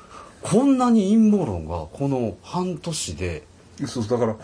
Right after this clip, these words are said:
Speaker 1: ごっつくないですか？
Speaker 2: Q、俺もね、ちょっと実は遅れてて。
Speaker 1: はい、はい、
Speaker 2: あの、
Speaker 1: はい。
Speaker 2: まあ、だから、<laughs> あれやろ、アドレナクロムな。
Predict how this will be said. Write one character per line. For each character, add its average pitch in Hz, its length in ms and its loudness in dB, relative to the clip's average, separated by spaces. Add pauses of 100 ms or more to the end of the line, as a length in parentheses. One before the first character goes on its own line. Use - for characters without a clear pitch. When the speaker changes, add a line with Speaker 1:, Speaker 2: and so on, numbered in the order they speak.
Speaker 1:
ご 151 160 2
っ - 80 -4
つ - 280 -4
く 302 120 0
な 247 80 4
い - 40 -2
で - 40 -8
す - 140 -4
か？ 147 60 4
Speaker 2:
Q、 107 200 0 (300)
俺 294 200 4
も 190 160 6
ね、 101 120 2
ち - 120 -4
ょ 214 40 0
っ 214 60 -4
と 101 260 -2
実 110 240 -6
は 92 60 0
遅 98 140 -2
れ 110 120 0
て 104 100 -6
て。 - 100 -14
Speaker 1:
は 120 260 -2
い、 90 80 -12
は 101 220 -4
い、 80 80 -10
Speaker 2:
あ 113 140 -2
の、 107 80 2
Speaker 1:
は 104 100 -2
い。 101 120 -6 (1400)
Speaker 2:
ま 107 380 0
あ、 - 60 -16 (840)
だ 113 140 0
か 98 100 0
ら、 87 220 0
<laughs> - 220 -6
あ - 120 0
れ 117 80 2
や 92 60 0
ろ、 113 160 0
ア 135 60 4
ド 143 140 6
レ 131 100 4
ナ 117 120 2
ク 120 120 -2
ロ 98 100 0
ム 85 120 -6
な。 196 180 -2